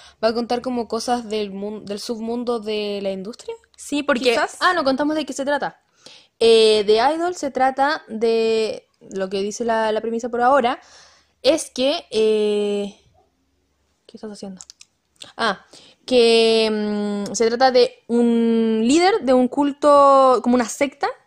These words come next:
Speaker 2: en Hollywood. O no sé si en Hollywood, pero en Estados Unidos. Porque todo esto, como ya les nombramos a Sam Levinson y The Weeknd, habrán asumido que, eh, la producción es, es estadounidense.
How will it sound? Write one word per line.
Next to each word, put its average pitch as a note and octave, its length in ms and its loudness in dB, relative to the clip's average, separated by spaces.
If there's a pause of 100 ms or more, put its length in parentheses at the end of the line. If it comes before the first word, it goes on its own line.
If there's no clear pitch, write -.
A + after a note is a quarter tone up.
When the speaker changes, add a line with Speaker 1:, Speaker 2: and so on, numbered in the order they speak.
(500)
Speaker 2:
en A3+ 220 0 (140)
Hollywood. G3 300 -4 (360)
O A3 120 -2
no A3+ 140 4
sé B3 220 -8
si B3 80 -4
en B3+ 80 -2
Hollywood, A#3 220 0
pero G#3+ 140 -2
en G#3+ 40 -4
Estados A3+ 240 -2
Unidos. B3+ 400 -2 (220)
Porque G3+ 200 -4
todo A3+ 120 4
esto, C4+ 320 2
como A3 160 -2
ya G#3 100 2
les A3 100 0
nombramos A3+ 320 0
a A3+ 40 -4
Sam A3+ 160 -2
Levinson A3+ 320 -2
y - 20 -2
The A#3 100 0
Weeknd, A3+ 300 -4
habrán F#3+ 320 -4 (340)
asumido A#3+ 480 0
que, G#3+ 260 0
eh, G#3+ 80 -4
la G#3+ 100 0
producción G#3 420 -2
es, A3+ 340 -6
es - 40 -20
estadounidense. G3+ 720 -6